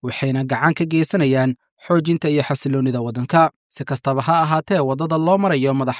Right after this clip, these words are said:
bannaanida dhaqaale weli waa mid dheer, waxaana hareer socda caqabado dhab ah. Caqabadahaasina waxaa ka mid ah ku tiirsanaanta joogtada ah ee tamarta dibadda,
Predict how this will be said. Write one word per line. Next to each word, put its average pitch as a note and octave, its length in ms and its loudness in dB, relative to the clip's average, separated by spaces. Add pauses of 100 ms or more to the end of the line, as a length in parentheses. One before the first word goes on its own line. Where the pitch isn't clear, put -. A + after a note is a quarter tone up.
bannaanida C#3 400 0
dhaqaale C3 480 0 (280)
weli C3+ 180 0
waa E3 220 2
mid F#3+ 160 2
dheer, F#3+ 200 4 (320)
waxaana C3+ 440 -2
hareer C#3 320 2
socda C3+ 340 2 (100)
caqabado C3+ 440 0
dhab G3 180 0
ah. D3 120 4 (260)
Caqabadahaasina E3 800 2
waxaa B2+ 320 0
ka - 120 -2
mid C#3 180 0
ah C3 180 0
ku - 120 -4
tiirsanaanta C#3+ 640 -2
joogtada C3+ 460 0
ah C3 200 4 (280)
ee C3+ 120 -4
tamarta D3+ 440 0
dibadda, F3 360 0